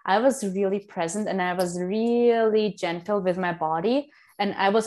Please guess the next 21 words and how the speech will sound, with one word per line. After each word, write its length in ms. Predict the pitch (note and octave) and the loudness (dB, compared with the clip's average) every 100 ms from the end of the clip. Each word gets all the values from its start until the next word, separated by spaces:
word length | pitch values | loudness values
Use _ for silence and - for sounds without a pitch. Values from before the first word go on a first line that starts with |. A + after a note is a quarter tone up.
| - | 0
already 360 | F#3+ G3 F#3+ - | 2 2 0 -2
in 80 | |
a 80 | F#3+ | -8
deep 300 | F3+ G3 G3 | -6 -6 -6
meditative 540 | F#3+ F3 E3+ F3+ E3+ D3+ | -6 -4 -4 -2 -4 -4
state. 460 | - - - - - _ _ _ _ | -8 -6 -8 -8 -20 _ _ _ _
So 420 | - - G3 F#3+ - | -4 2 4 4 2
every, 360 | G#3 G3 A3+ E3+ | 2 2 -2 2
like, 260 | G#3+ G#3 | 0 0
the 260 | A3 G#3 - | -4 -4 -6
slightest 720 | - - A3+ A3 A3+ A3+ - | -10 -4 2 4 4 2 -4
touch, 600 | - - A3+ - - - _ _ _ _ _ _ _ - | -10 -4 -2 -2 -8 -10 _ _ _ _ _ _ _ 2
like, 180 | G3 F#3 | 2 4
I 80 | F#3+ | -2
felt 360 | - G#3+ G3 | 2 2 2
it 80 | F#3+ | 0
in 80 | F#3 | -2
my 80 | F3 | -2
whole 200 | F3+ E3+ | -2 0
body. 440 | F3+ F3 D#3 C#3+ _ _ _ _ | 2 2 0 -6 _ _ _ _
And 380 | F#3 F3+ F3+ | -2 0 -2